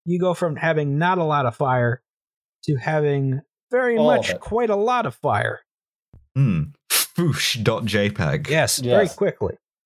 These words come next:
Speaker 1: So this is the most dangerous situation in firefighting, and that's something that all firefighters are trained to recognize and avoid,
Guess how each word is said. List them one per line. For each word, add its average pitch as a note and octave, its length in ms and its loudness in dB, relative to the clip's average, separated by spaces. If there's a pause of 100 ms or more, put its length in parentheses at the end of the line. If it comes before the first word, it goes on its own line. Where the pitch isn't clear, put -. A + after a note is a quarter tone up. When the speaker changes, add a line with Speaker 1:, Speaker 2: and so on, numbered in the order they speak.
(180)
Speaker 1:
So - 180 -6
this G#3 200 0
is F3 160 0
the F#3+ 100 -2
most G3+ 480 0
dangerous F#3+ 560 0
situation E3+ 800 0
in D3+ 80 0
firefighting, C#3 840 0
and A2+ 80 2
that's A2+ 160 2
something A#2 280 0
that A#2 140 0
all C3+ 260 0
firefighters B2+ 720 0
are G#2+ 80 0
trained C#3+ 400 0
to B2+ 80 -2
recognize C3 720 0
and A2+ 80 0
avoid, G#2+ 540 -2